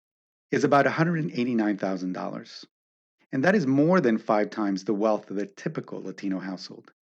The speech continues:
and nearly eight times the wealth of the typical Black household. It is here where we see one of the clearest manifestations of how centuries of racial oppression and exclusion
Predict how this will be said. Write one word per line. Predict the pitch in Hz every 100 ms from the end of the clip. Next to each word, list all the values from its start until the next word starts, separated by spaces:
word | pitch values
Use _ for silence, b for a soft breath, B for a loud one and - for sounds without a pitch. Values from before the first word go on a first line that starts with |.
| b b b -
and | 135
nearly | 156 190 185 170 165
eight | 165 175
times | - 165 165 135 98
the | 107
wealth | 98 107 101
of | 95
the | 104
typical | - 143 107 95 98
Black | 95 95 92
household. | - 98 - 80 - _ _ _ _ _ _ _ _ _ _ _ -
It | -
is | 214
here | - 220 247 202
where | 135 131
we | 120
see | - 139
one | 127 139
of |
the | 127
clearest | 123 - 143 131
manifestations | 120 117 113 113 - 117 113 107 95
of | - -
how | 113 113
centuries | - 147 156 131 110 117
of | 101
racial | 113 113 101
oppression | 98 - 117 - 104
and |
exclusion | 101 - - 175 151 101 107